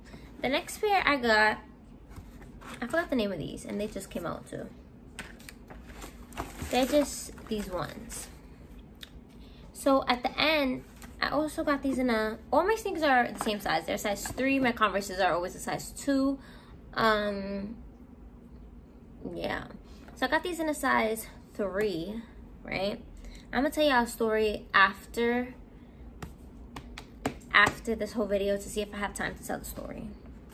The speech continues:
and how I got them. The next pair I got is these beaten up Air Forces. I really don't even know what happened to these. I wore them only three times.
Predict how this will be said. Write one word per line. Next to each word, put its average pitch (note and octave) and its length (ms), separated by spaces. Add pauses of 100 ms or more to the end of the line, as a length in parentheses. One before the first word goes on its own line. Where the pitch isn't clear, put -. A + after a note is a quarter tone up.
(540)
and A3+ 100
how A#3 140
I - 80
got - 240
them. - 160 (920)
The C#4+ 120
next E4 220
pair F#4+ 120
I D#4+ 80
got A#3+ 340 (2250)
is G#3+ 200
these G#3+ 280
beaten G#3 340
up C4 220
Air G#3+ 160
Forces. G3 800 (1400)
I - 80
really B3 300
don't C4 200
even A#3+ 160
know G#3 120
what G3 100
happened F#3 320
to F#3+ 100
these. D#3+ 520 (420)
I G3 140
wore G#3+ 260
them A#3+ 160
only A3 160
three G#3 260
times. G3 540